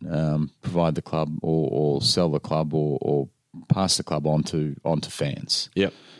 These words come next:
Speaker 1: So that's what we've engaged, um, uh, a, um, an advisory group, uh, Greenhill, based out of Sydney, or a global firm, but based out of Sydney.
Speaker 2: Yep.
Speaker 1: Uh, investment bank, um, to, um, to,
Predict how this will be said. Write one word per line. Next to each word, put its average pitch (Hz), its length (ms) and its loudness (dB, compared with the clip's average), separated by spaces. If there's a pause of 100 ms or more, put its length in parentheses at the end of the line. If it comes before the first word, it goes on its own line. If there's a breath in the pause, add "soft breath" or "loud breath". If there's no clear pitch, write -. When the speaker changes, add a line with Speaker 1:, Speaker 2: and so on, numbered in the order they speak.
(160 loud breath)
Speaker 1:
So 90 480 6 (180)
that's - 340 2
what 92 240 4
we've 85 220 2
engaged, 90 480 4
um, 80 380 2 (640 loud breath)
uh, 76 560 0 (300)
a, 80 380 2
um, 76 380 -2 (200)
an - 420 -8
advisory 85 480 2
group, 85 420 2
uh, 80 180 4
Greenhill, 98 500 4
based 87 300 2
out 82 80 0
of 80 80 4
Sydney, 101 460 6
or 53 120 -2
a 71 60 -4
global 85 320 2
firm, 95 300 4
but 87 140 4
based 90 220 2
out 90 80 2
of 78 60 0
Sydney. 101 380 4 (100)
Speaker 2:
Yep. 101 180 2 (420 loud breath)
Speaker 1:
Uh, 80 80 -2
investment 85 520 0
bank, 95 380 0 (100)
um, 85 380 2
to, 92 480 4
um, 85 500 2
to, 87 340 4